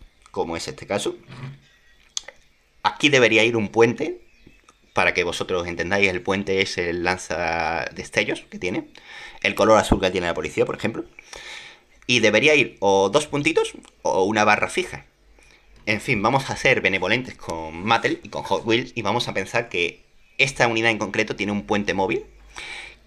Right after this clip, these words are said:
que se pone y se quita en, en su configuración a lo que se esté usando el coche, por ejemplo, en persecuciones o en, o en patrulla diaria. Es un coche que es la versión de dos mil trece de, del Fiat quinientos,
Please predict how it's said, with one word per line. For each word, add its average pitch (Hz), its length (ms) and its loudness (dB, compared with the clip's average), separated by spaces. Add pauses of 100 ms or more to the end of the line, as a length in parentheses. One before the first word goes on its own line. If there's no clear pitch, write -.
(120)
que 113 500 4
se 110 440 2
pone 147 320 2
y 95 80 -2
se - 160 -10
quita - 520 -6
en, 98 220 -6 (140)
en 95 220 -4
su - 120 -18
configuración 98 640 -4
a 110 200 2
lo 92 140 -2
que - 80 -16
se - 80 -12
esté - 140 -12
usando 90 260 -6
el 82 80 -8
coche, - 260 -6
por 80 140 -10
ejemplo, 92 260 -6
en 78 60 -10
persecuciones 87 680 -8
o 76 160 -10
en, 73 400 -16 (720)
o 95 100 0
en 92 80 -2
patrulla 85 340 -4
diaria. 78 340 -6 (800)
Es 131 160 2
un 151 100 2
coche - 320 2
que 95 160 4
es 107 100 0
la 98 100 2
versión 139 340 0
de 101 100 4
dos 90 180 0
mil 143 220 -2
trece 101 520 0
de, 87 800 -2
del 85 220 -4
Fiat - 260 -4
quinientos, 82 520 -10